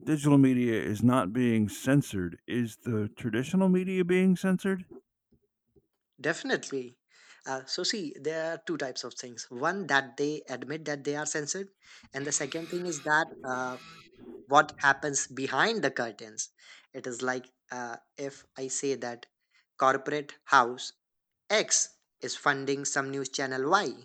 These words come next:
Speaker 2: then it is hundred percent sure that news channel Y will never show something that will harm the image of corporate house X.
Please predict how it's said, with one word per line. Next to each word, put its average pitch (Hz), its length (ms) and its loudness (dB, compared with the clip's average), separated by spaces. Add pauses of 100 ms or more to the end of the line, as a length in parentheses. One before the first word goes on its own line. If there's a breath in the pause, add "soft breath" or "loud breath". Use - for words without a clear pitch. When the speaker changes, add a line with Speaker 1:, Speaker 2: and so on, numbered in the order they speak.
(580 loud breath)
Speaker 2:
then 143 340 -6 (120)
it 135 280 -8
is 135 220 -6
hundred 147 360 -2
percent 123 360 -8
sure 170 300 0
that 120 380 -8
news 131 280 -6
channel 123 320 -4
Y 156 260 6
will 127 160 -2
never 151 500 -4
show 151 480 0
something 139 680 -6 (340 loud breath)
that 127 220 -6
will 131 160 -4
harm 202 460 4
the 151 120 4
image 127 300 -4
of - 180 -10
corporate 120 480 -6
house 117 380 -8
X. 180 340 -4